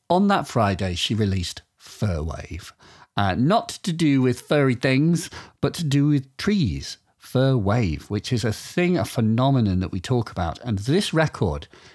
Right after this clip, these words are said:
itself is a phenomenon. It is a remaking, a reimagining of the nineteen seventy-two K P M one thousand series record,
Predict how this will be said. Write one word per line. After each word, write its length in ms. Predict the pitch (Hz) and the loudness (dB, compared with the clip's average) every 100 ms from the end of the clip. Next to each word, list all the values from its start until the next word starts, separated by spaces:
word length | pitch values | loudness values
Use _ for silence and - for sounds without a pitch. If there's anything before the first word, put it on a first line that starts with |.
| _ | _
itself 560 | 170 - - 196 214 - | -4 -4 -2 0 0 -2
is 100 | 82 | -4
a 60 | |
phenomenon. 720 | 95 - 82 80 73 76 92 - - - _ - | -4 -2 -2 -2 -4 -2 -4 -6 -16 -20 _ -2
It 180 | 180 - | 0 2
is 220 | 160 - | 0 0
a 160 | 143 135 | 2 2
remaking, 1500 | 117 127 170 202 202 185 190 226 220 - 107 73 104 185 202 | 4 4 4 4 4 4 4 2 0 -4 -4 0 2 2 2
a 20 | |
reimagining 1300 | 160 147 165 170 170 180 196 - 123 104 87 87 95 - - - | 2 2 2 4 4 2 0 0 2 2 2 0 -2 -8 -10 -6
of 140 | 117 | -2
the 80 | 135 | 0
nineteen 460 | 156 208 220 220 185 | 2 2 2 0 2
seventy-two 600 | 165 135 139 - 110 110 | 0 0 -2 -2 -2 0
K 280 | - 175 196 | 0 0 0
P 240 | - 113 | 0 2
M 380 | 85 82 95 110 - _ | 2 2 0 -2 -8 _
one 240 | 120 175 - | 0 2 2
thousand 400 | 127 110 107 98 | 2 2 0 -2
series 500 | - 107 92 90 - | 0 0 0 -2 -2
record, 440 | 85 - 90 | -4 -2 -4